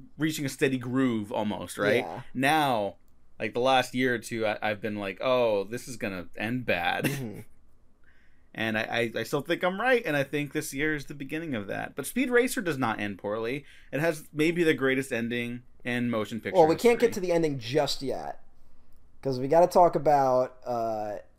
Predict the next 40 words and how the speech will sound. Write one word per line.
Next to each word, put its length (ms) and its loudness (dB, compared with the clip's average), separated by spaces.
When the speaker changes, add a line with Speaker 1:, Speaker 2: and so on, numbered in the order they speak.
Speaker 2:
I 100 -12
feel 200 2
like 160 2
just, 400 -8
if 140 -4
we're 80 0
gonna 100 4
talk 140 4
about, 100 4
like, 140 2
one 280 2
race, 360 -4
'cause 100 -10
we 140 -8
could 180 0
kinda 200 0
talk 160 -2
about 180 -4
all 180 -2
the 120 -4
races, 600 -4
but 520 -6
they're, 400 -4
uh, 320 -6
there's 160 -6
a 60 2
lot. 640 -4
<laughs> 840 4
Um, 360 6
Speaker 1:
<laughs> 60 -8
Speaker 2:
there's 220 -2
just 340 -8
too 140 -4
much. 400 -10
Speaker 1:
There's 180 0
Speaker 2:
Uh, 60 -6
Speaker 1:
three 240 0
races, 500 0
but 260 -2
they're 360 4